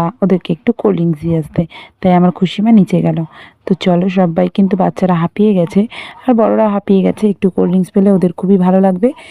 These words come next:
সবাই কোল্ড ড্রিঙ্কস পেয়ে খেয়ে দেখো এনার্জি পেয়ে গেছে।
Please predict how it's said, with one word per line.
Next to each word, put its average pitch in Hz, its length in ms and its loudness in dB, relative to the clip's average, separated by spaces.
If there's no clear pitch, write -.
সবাই 220 360 0
কোল্ড 208 240 -2
ড্রিঙ্কস 196 280 -2
পেয়ে 196 260 4
খেয়ে 214 360 2
দেখো - 160 -2
এনার্জি 185 440 0
পেয়ে 190 220 2
গেছে। 190 260 -2